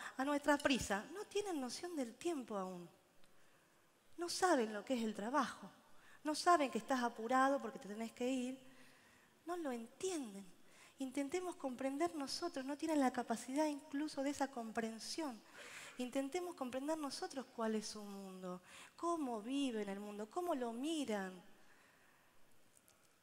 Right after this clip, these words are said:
¿Y qué hacemos? Vemos, a mí me gusta mucho para comprender su mundo observarlos en el juego simbólico.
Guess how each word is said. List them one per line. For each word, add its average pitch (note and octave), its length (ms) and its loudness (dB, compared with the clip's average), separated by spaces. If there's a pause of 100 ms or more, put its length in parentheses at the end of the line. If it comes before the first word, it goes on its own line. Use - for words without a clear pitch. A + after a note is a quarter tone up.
¿Y C4+ 100 -2
qué D#4+ 160 -4
hacemos? G3+ 540 -6 (800)
Vemos, C#4+ 520 -2 (2500)
a B3+ 80 4
mí D#4 100 2
me E4+ 100 0
gusta D4 240 -2
mucho D4 280 -4
para A3+ 180 2
comprender A#3 380 -4
su C4+ 140 -6
mundo C#4+ 320 -2
observarlos C#4+ 680 0 (360)
en G#3+ 120 -4
el G#3 80 -4
juego C4 260 0
simbólico. F3+ 840 -6